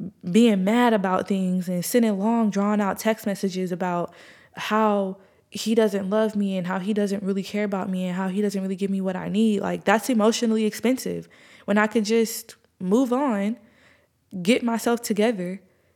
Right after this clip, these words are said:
focus on what needs to be focused on, and expand in a way that would actually align me and attract the proper partner for me. And I'm speaking from experience on that one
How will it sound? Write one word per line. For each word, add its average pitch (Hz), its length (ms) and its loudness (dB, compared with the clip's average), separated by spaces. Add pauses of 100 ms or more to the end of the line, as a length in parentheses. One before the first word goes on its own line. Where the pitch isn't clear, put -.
(120)
focus 247 420 4
on 233 100 2
what 220 120 2
needs 220 180 2
to - 60 -10
be 208 100 -2
focused 208 400 -2
on, 185 180 -4
and 202 160 2
expand 208 640 0
in 196 120 0
a 185 80 -2
way 202 200 2
that 185 200 0
would 185 100 -2
actually 185 560 -4 (320)
align 190 580 2
me 180 160 -2
and 190 160 -2
attract - 800 -4
the 175 140 0
proper 196 580 -2
partner 165 460 -6
for 156 200 -12
me. 170 220 -10
And 180 100 -6
I'm 254 140 -2
speaking 330 400 -8
from 349 240 -12
experience 349 840 -10
on 269 160 -6
that 269 220 -6
one 208 220 -4